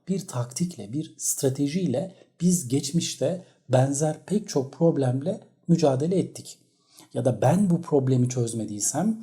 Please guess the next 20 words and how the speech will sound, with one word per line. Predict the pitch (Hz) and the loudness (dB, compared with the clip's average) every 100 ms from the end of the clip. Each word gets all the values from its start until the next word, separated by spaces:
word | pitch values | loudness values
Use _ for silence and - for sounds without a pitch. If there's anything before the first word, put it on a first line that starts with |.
| - _ - | -16 _ 0
bunu | 143 180 180 | 4 4 2
örnek | - 127 143 175 | 2 4 6 4
alabileceğim | 147 131 127 120 113 120 113 | 4 2 0 -2 -4 -2 -2
başka | 113 - 196 | -2 -2 -2
insanların | 151 131 139 131 131 131 | 0 2 2 2 2 2
yaşam | 123 123 127 | 2 0 -2
öykülerinden | 123 120 117 113 110 160 196 - _ - | -2 -4 -8 -6 -6 -6 -6 -10 _ -6
acaba | 127 131 135 131 | 0 2 4 4
nasıl | 147 - 127 | 4 2 -2
kopyalayabilirim? | 110 107 - 107 98 98 95 - - _ _ - _ | -6 -12 -10 -10 -10 -14 -16 -16 -18 _ _ -20 _
Nasıl | 143 165 185 143 | 2 4 4 2
başka | 131 - | 2 0
insanların | 139 127 135 127 123 123 | 0 2 2 0 2 -2
tecrübelerinden, | 123 113 113 113 110 104 101 104 107 - _ - | -4 -6 -4 -6 -6 -8 -10 -10 -12 -16 _ -2
deneyimlerinden | 120 120 117 110 110 107 107 113 - | 0 2 0 -2 -4 -4 -6 -8 -8
istifade | - - 123 110 104 | -6 -6 -8 -10 -10
edebilirim? | 104 101 95 98 - - _ _ _ _ _ - | -12 -14 -14 -16 -20 -20 _ _ _ _ _ -8
Hangi | 120 139 | 0 0
kaynaklara | 131 135 135 131 131 | 2 0 0 0 0
sahibim | 131 131 127 127 127 175 | 0 0 0 -2 -6 -8